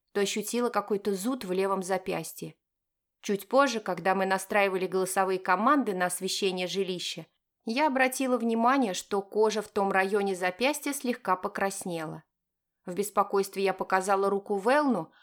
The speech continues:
но тот успокоил тем, что такая реакция возникает почти у всех. Тело адаптируется к активности нанодатчика.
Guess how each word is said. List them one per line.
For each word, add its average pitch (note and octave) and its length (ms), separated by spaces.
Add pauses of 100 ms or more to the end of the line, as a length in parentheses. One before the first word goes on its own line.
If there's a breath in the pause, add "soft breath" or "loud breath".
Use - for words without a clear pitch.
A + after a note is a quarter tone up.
(220 soft breath)
но A#3+ 140
тот F4 220
успокоил G#3 640
тем, D#4 280
что F#3 240
такая F#3 400
реакция G#3 460
возникает G3 560
почти F#3+ 340
у A3 80
всех. - 540 (460)
Тело G3 300
адаптируется G3 760
к - 100
активности G3 640
нанодатчика. F3+ 880